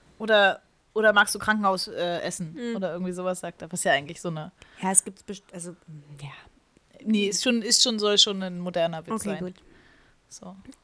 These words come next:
Speaker 2: Das glaub ich dir mal, okay.
Speaker 1: <laughs> Musst du mir mal, ist ja nett.
Speaker 2: Mhm.
Speaker 1: Vielleicht gab's damals ja in der Herkules-Zeit, <laughs> gab's ja auch so eine Restaurants.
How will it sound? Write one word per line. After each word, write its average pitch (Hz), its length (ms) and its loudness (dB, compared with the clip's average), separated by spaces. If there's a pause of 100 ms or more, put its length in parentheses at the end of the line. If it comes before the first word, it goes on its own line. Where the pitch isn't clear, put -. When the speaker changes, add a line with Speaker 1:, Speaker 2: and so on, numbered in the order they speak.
Speaker 2:
Das 226 260 -12
glaub 196 220 -6
ich 185 80 -8
dir 196 140 -10
mal, 180 240 -16
okay. 196 220 -14 (220)
Speaker 1:
<laughs> - 220 -16
Musst - 340 -2
du 196 60 -6
mir 165 140 -10
mal, 170 160 -12
ist - 140 -8
ja 190 80 -10
nett. 165 240 -10 (100)
Speaker 2:
Mhm. 208 200 0
Speaker 1:
Vielleicht 208 220 -2
gab's 320 160 2
damals 349 320 4
ja 320 120 6
in 254 120 -2
der 254 180 6
Herkules-Zeit, 294 920 0 (380)
<laughs> - 420 -20
gab's 277 180 -14
ja 285 100 -10
auch 330 80 -2
so 359 80 -4
eine 349 160 -2
Restaurants. 330 540 8